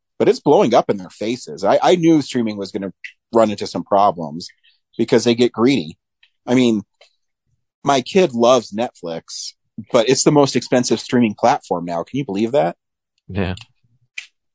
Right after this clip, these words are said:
Speaker 1: By a,
Speaker 2: Feels
Speaker 1: by a
Speaker 2: like
Speaker 1: long
Speaker 2: H B O
Speaker 1: shot.
Speaker 2: should be, but it's, yeah, it's not.
Speaker 1: Yeah,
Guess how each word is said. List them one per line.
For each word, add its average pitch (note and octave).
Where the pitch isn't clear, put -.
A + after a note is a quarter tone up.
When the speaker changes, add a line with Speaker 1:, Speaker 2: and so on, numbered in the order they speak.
Speaker 1:
By C#3
a, A2
Speaker 2:
Feels B2
Speaker 1:
by C3
a -
Speaker 2:
like A#2+
Speaker 1:
long B2
Speaker 2:
H A2
B F2+
O G2+
Speaker 1:
shot. -
Speaker 2:
should E2+
be, F2+
but E2+
it's, -
yeah, F2+
it's -
not. F2+
Speaker 1:
Yeah, B2